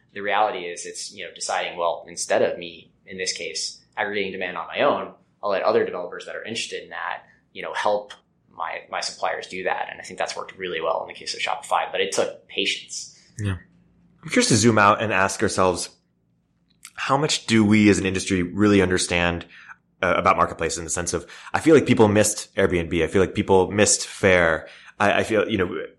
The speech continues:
Speaker 2: a lot of money was poured into Uber for X, a lot of Uber for X companies that didn't work out. You know,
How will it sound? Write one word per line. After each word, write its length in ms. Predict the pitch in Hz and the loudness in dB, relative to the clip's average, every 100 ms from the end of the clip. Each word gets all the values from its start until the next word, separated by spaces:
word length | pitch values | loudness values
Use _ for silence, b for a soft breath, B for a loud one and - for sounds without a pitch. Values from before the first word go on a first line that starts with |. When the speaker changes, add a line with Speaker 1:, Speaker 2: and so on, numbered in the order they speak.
| - | 0
Speaker 2:
a 40 | |
lot 120 | 98 | 2
of 160 | 90 - | 2 0
money 200 | 107 98 | 2 4
was 120 | 95 | 2
poured 260 | - 110 98 | 4 6 6
into 220 | 92 104 | 4 -2
Uber 260 | 95 95 95 | -2 0 0
for 180 | 95 | 2
X, 180 | 92 90 | 2 2
a 40 | 98 | 0
lot 140 | 95 | 2
of 60 | 92 | 2
Uber 200 | 92 92 | 0 0
for 60 | |
X 140 | 90 - | -2 -2
companies 340 | 87 87 82 | -4 -4 -6
that 80 | 80 | -4
didn't 180 | 90 85 | -4 -2
work 200 | 85 92 | 0 2
out. 360 | 90 87 - B B B B | 4 4 0 B B B B
You 120 | - 101 | -2 0
know, 140 | 95 | 2